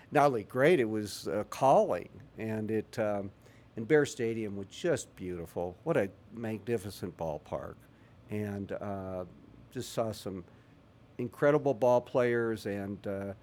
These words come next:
uh, I don't feel I missed a beat not growing up in a major league city, having the experience I had.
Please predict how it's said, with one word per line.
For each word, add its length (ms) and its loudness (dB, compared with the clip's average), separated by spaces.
uh, 320 -6
I 200 4
don't 200 4
feel 220 0
I 140 0
missed 300 -4
a 40 -6
beat 360 -8
not 300 -2
growing 320 -2
up 160 -6
in 60 -2
a 40 -2
major 340 -4
league 200 -4
city, 380 -6
having 340 -4
the 60 -4
experience 480 -10
I 120 -2
had. 300 -8